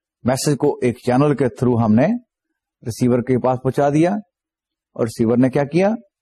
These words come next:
ریسیور نے اس کو ڈیکوڈ کر کے میننگ دے کر کوئی ایکشن کیا۔ اس کے بعد ہم نے فیڈ بیک لے لی اور فیڈ بیک کے رزلٹ میں we will improve our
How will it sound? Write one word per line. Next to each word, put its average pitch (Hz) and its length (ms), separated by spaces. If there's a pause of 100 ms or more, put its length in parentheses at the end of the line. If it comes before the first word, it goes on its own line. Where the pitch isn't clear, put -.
(420)
ریسیور 170 300
نے 165 60
اس 147 120
کو 147 100
ڈیکوڈ 143 540
کر 117 140
کے 123 140
میننگ 123 320
دے 113 140
کر 123 200 (680)
کوئی 139 280 (120)
ایکشن 104 340
کیا۔ 117 240 (1300)
اس 123 120
کے 185 100
بعد 180 80
ہم 151 120
نے 131 80
فیڈ 117 240
بیک 117 200
لے 131 100
لی 170 180 (540)
اور 139 200
فیڈ 160 300
بیک 120 200
کے 123 60
رزلٹ 113 280
میں 110 220 (480)
we 123 60
will 123 360
improve 127 400
our 110 200